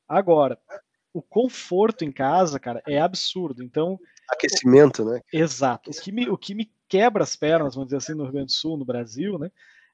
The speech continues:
Speaker 1: é que, cara, dentro das casas é muito frio, cara. Pra te tomar um banho é um sacrifício, cara. Pra, pra te
Speaker 2: Eu
Speaker 1: lavar
Speaker 2: tenho uma
Speaker 1: o rosto.
Speaker 2: teoria.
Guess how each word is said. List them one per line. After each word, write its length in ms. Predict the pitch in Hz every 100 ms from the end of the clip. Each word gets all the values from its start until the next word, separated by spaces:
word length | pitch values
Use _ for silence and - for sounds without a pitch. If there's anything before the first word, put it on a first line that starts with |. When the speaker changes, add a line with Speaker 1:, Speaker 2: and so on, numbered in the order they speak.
| -
Speaker 1:
é 120 | 147
que, 140 | -
cara, 420 | - 180 170 135 - _ _ _
dentro 260 | 151 208
das 140 | 190 -
casas 300 | 160 160 -
é 80 | 165
muito 420 | 156 156 180 -
frio, 260 | - 135
cara. 180 | - - _ _ _ _ -
Pra 100 | 147
te 120 | -
tomar 220 | 190 196
um 100 | 185
banho 200 | 160 185
é 40 |
um 20 | 185
sacrifício, 880 | - 185 165 - - 196 185 - 131
cara. 160 | 120
Pra, 180 | - 151
pra 200 | - 156
te 100 | -
Speaker 2:
Eu 60 | 233
Speaker 1:
lavar 100 | 185
Speaker 2:
tenho 60 | 208
uma 60 |
Speaker 1:
o 40 | 226
rosto. 140 | -
Speaker 2:
teoria. 460 | 233 170 185 139